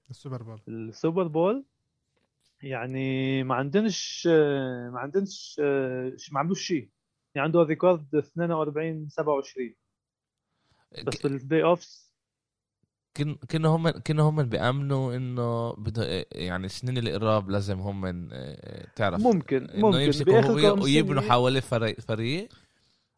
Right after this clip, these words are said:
Speaker 3: اللي
Speaker 2: آه، ممكن.
Speaker 3: ينافس هو على، آه، على السوبر بول.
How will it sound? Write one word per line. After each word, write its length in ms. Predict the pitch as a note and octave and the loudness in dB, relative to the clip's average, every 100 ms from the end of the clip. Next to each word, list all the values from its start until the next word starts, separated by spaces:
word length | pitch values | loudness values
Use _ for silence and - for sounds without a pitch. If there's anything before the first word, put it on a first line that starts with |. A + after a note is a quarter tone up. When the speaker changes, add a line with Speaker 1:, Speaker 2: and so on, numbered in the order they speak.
| - | -6
Speaker 3:
اللي 220 | A#2+ C3+ | 0 4
Speaker 2:
آه، 40 | C#3+ | 4
ممكن. 140 | D3 | 6
Speaker 3:
ينافس 400 | F3+ C#3+ E3+ D3 | 6 6 4 4
هو 200 | D#3+ D#3 | 4 6
على، 280 | B2+ C3+ C#3 C3+ C3 C3 B2+ B2 A2 | 6 6 4 4 4 2 0 -2 -4
آه، 260 | A#2+ A#2 | -4 -2
على 180 | F#2+ G#2 | 0 -2
السوبر 380 | G#2+ - A#2 G#2+ | -2 -2 0 0
بول. 340 | A2+ D#3 D4+ | 0 -2 -4